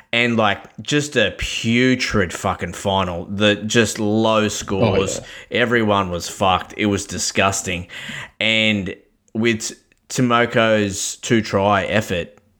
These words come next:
Speaker 1: on Sunday, and you were sitting pretty, I was like, "This cunt." Riso had fucked up.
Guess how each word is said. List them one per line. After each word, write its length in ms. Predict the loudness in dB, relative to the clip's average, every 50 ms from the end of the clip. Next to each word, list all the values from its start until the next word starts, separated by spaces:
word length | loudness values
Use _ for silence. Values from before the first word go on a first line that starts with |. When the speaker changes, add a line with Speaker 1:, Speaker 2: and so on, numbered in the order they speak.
| _ -6
Speaker 1:
on 220 | -4 -2 -2 -2
Sunday, 560 | -2 0 2 2 2 4 2 2 2 0 -2 -4
and 220 | -4 -4 -4 -2 -2
you 60 | -2
were 60 | -2 0
sitting 260 | 0 -2 -2 -2 -2
pretty, 240 | 2 4 4 6 6
I 40 | 4
was 140 | 2 0 0
like, 180 | -2 -2 -2
"This 160 | -4 -6 -4
cunt." 280 | 0 2 2 2 2 0 -10 -14 -16 -18 -18 -20 -20 -20 -20 -20 -20 _ _ -16 -16 -16 _ -20 _ _
Riso 360 | -4 -2 0 0 0 0 0 0
had 120 | 0 0 -2
fucked 340 | -2 0 0 0 0 2 2
up. 320 | 2 2 0 -2 -8